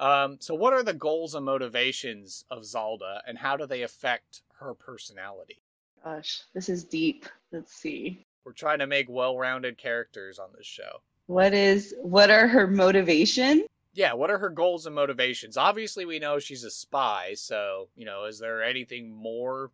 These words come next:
Speaker 1: driving that, perhaps?
Speaker 2: Let's see. Maybe she just wants to make the Dungeons and Dragons world a better place. I don't know.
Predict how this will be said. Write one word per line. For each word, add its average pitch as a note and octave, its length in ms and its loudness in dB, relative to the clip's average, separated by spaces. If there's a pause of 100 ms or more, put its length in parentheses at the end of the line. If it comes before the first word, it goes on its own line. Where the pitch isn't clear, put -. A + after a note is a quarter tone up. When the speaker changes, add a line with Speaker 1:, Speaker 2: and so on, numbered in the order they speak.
Speaker 1:
driving A#2+ 400 -10
that, E3 280 -12 (140)
perhaps? F3+ 600 -16 (300)
Speaker 2:
Let's - 180 -20
see. C3+ 540 -6 (240)
Maybe C4 340 6
she D4 220 6
just C4+ 280 2
wants B3 320 4
to - 100 0
make G3 560 0 (100)
the F#3+ 140 4
Dungeons G3+ 540 4
and F#3 120 0
Dragons F3+ 460 6
world E3 540 4
a E3 80 -2
better D#3 360 6
place. - 840 -4
I D3 120 2
don't D3+ 160 0
know. C#3 280 0